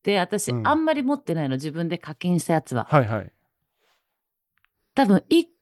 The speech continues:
Speaker 1: 個か二個しかないの。
Speaker 2: おう。じゃあ、三個目になるじゃないですか、自分のスタンプが。
Speaker 1: そう。え、何個課金してんの？スタンプで。
Speaker 2: 僕ですか？
Speaker 1: うん。
Speaker 2: 何個だろう。過去でも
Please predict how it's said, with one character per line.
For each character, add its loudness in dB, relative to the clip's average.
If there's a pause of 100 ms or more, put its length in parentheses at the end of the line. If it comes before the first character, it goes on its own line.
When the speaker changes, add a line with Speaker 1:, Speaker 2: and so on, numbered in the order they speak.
Speaker 1:
個 0
か 2
二 4
個 -2
し -6
か -4
な -2
い -6
の。 -10 (360)
Speaker 2:
お 2
う。 -20 (240)
じ -6
ゃ -
あ、 0
三 4
個 4
目 8
に 6
な 4
る 0
じ -4
ゃ -4
な -6
い -12
で -12
す -20
か、 -16
自 -6
分 0
の -2
ス -14
タ -2
ン -8
プ -14
が。 -16 (1160)
Speaker 1:
そ 0
う。 2
え、 4
何 6
個 4
課 -4
金 2
し -4
て 0
ん 4
の？ 2
ス -6
タ -4
ン -4
プ -10
で。 -8 (240)
Speaker 2:
僕 -6
で -6
す -20
か？ -14 (580)
Speaker 1:
う 0
ん。 2
Speaker 2:
何 -6
個 -10
だ -10
ろ -16 (280)
う。 -20 (920)
過 -12
去 -2
で -4
も -10